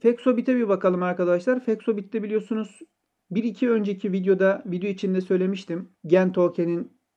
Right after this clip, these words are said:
sıfır virgül sıfır sıfır yedi dolardan satıldığını kilitsiz olarak. Şu an arkadaşlar sıfır sıfır on sekiz seviyelerinde. Ben de zaten bunu sıfır sıfır yirmi ikiden sattım. Tam şuradan sattım. Bakın tam şu noktadan sattım.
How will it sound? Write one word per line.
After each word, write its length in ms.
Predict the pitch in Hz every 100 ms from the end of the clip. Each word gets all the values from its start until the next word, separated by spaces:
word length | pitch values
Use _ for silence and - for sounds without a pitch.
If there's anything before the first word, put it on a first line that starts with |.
| _
sıfır 400 | - 202 196 185
virgül 220 | 165 180
sıfır 280 | 208 196 180
sıfır 260 | 180 - 185
yedi 240 | 185 180
dolardan 380 | 165 151 147 147
satıldığını 680 | 143 156 160 147 147 196 196
kilitsiz 400 | 165 143 - 165
olarak. 440 | 147 143 202 - _
Şu 200 | - 269
an 120 | 262 247
arkadaşlar 560 | 226 214 202 202 254
sıfır 280 | 240 220 214
sıfır 480 | 190 - 240 240 - -
on 160 | 226
sekiz 380 | 214 180 160 156
seviyelerinde. 640 | - 202 214 185 170 190 214
Ben 200 | 196 190
de 60 |
zaten 400 | 190 190 190 185
bunu 120 | 185
sıfır 260 | 185 196 185
sıfır 220 | 180 190
yirmi 300 | 170 175 185
ikiden 260 | 185 180 180
sattım. 380 | 170 135 151 139
Tam 220 | 160 156
şuradan 320 | 170 156 156
sattım. 480 | 147 147 - 180 226 _ _ _ _ _ _ -
Bakın 160 | - 156
tam 240 | 190 180
şu 160 | 180 190
noktadan 380 | 151 - 147 139
sattım. 460 | 147 135 202 226